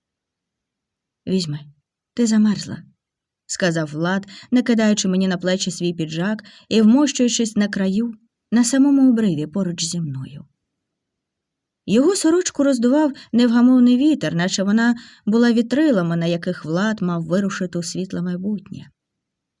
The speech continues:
Він легко і звично обійняв мене, намагаючись дати тепло своєї душі і тіла. І я з вдячністю опустила голову на його плече. Таке надійне,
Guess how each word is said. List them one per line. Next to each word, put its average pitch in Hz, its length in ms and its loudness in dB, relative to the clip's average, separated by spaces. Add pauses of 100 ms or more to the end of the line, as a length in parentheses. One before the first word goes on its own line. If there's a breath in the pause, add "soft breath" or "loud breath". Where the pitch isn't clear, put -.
(800)
Він 180 260 0
легко 185 400 -2
і 156 60 -2
звично 165 400 -4
обійняв 165 440 -2
мене, 160 320 -6 (240 loud breath)
намагаючись 214 640 2
дати 196 320 -2
тепло 180 360 -2
своєї 175 380 -4
душі 165 280 -4
і 180 120 -2
тіла. 175 460 -6 (920)
І 247 180 4
я 339 180 4
з 262 40 0
вдячністю 254 680 0
опустила 208 520 -2
голову 196 400 -2
на 180 80 -2
його 170 260 -2
плече. 151 420 -10 (1300)
Таке 165 240 -4
надійне, 143 540 -6